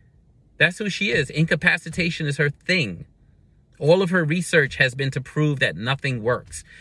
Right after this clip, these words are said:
And when you get to the point where you say nothing works and you combine that with an increase in crime, that's where you get a recipe for mass incarceration two point oh. So y'all keep doing your thing. I'ma just keep being disrespectful as a motherfucker.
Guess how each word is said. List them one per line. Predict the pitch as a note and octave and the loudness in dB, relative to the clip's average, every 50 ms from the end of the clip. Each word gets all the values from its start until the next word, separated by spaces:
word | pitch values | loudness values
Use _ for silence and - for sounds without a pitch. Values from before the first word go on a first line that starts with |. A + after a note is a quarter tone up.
| - | -8
And | - C3 | -4 -2
when | C3+ C3+ A#2+ | 0 0 0
you | A2+ | 0
get | A2 D3 E3+ - | 2 0 2 2
to | - | 2
the | E3 D3+ | 0 0
point | - - E3 D#3+ D#3+ D3+ - - _ _ _ | 0 2 2 2 2 0 -4 -10 _ _ _
where | - C3 C3 | -2 -2 0
you | C3+ C#3 | 0 0
say | - D3 C3 | 0 0 0
nothing | A2 G#2 B2 C#3+ - - C#3 A#2+ | 0 0 -2 -2 -2 -2 -4 -2
works | A2 B2 D3+ F#3+ - - - - - - - - - - | 0 0 0 0 -2 -6 -14 -16 -18 -20 -20 -20 -12 -6
and | B2+ C3 | -4 -2
you | B2 C3 | -2 -2
combine | - C3+ A2 G2 B2 C#3 D3 C#3+ D3 C#3 | -2 -2 0 0 2 2 4 4 4 4
that | C3+ C#3 C3+ - | 2 2 2 0
with | - B2 A#2+ | -2 -2 -2
an | A#2+ - | -2 -2
increase | - C#3 C#3+ C#3+ - D#3 C#3+ C3+ - A#2+ | 0 0 0 0 0 -2 -4 -4 -4 -6
in | A2+ | -8
crime, | - - C3+ B2+ C#3 D3 D#3+ F3 G3 G#3+ - - _ _ _ _ _ _ _ _ _ _ _ - - - _ _ _ _ _ _ - - - _ - | -6 -4 -4 -2 -2 0 0 -2 -2 -4 -8 -14 _ _ _ _ _ _ _ _ _ _ _ -20 -20 -20 _ _ _ _ _ _ -20 -20 -20 _ 0
that's | - D3+ E3 E3+ - | 2 2 2 2 0
where | E3+ D#3 | -2 0
you | D3 C#3 | 0 2
get | C3+ C#3 A#2+ | 2 0 2
a | A#2 | 2
recipe | A#2+ B2 B2 - - C3 - B2 A2 | 2 0 0 0 -4 -8 -6 -6 -6
for | G#2 - | -6 -6
mass | G#2 G2+ G#2+ G#2 G#2+ - | -4 -2 -2 -2 -2 -4
incarceration | G#2+ - - G#2+ G#2 - G#2+ G#2 G2+ F#2+ - F#2 F2 | -8 -8 -6 -6 -6 -6 -6 -8 -8 -10 -10 -12 -12
two | - A#2 G#2 | -10 -10 -10
point | - - G#2 F#2 F2+ F2+ | -10 -10 -10 -10 -8 -10
oh. | D#2 - - - _ - - - | -10 -12 -16 -18 _ -20 -20 -16
So | - - D#3+ | -6 -4 -2
y'all | D#3 G3 G3+ - G#3+ | 0 0 0 0 -2
keep | - A3+ G3+ D#3+ | -2 -4 -4 -2
doing | G3 G3 F#3+ F3+ | -2 -2 0 0
your | F3 E3+ | 0 -2
thing. | D#3 - D#3+ D#3 D3+ D#3 D#3 D#3 - - _ - | 0 0 0 0 0 0 -2 -4 -8 -12 _ -2
I'ma | C#3 D#3+ F#3+ | -2 0 0
just | F3+ E3+ E3+ - - | -2 -2 -6 -8 -6
keep | - D3+ C#3 | -8 -8 -6
being | - C#3+ B2+ A2+ - | -4 -4 -6 -4 -4
disrespectful | C#3 C#3+ - - - - - - C3+ - - - A2+ | -6 -6 -6 -8 -10 -8 -6 -6 -6 -6 -4 -6 -6
as | G#2 G2+ | -6 -6
a | F2+ | -8
motherfucker. | F2+ F#2+ A#2+ F#3 G#3+ - A2 - - - - - - - | -8 -6 -6 -6 -6 -6 -8 -10 -12 -14 -14 -16 -18 -20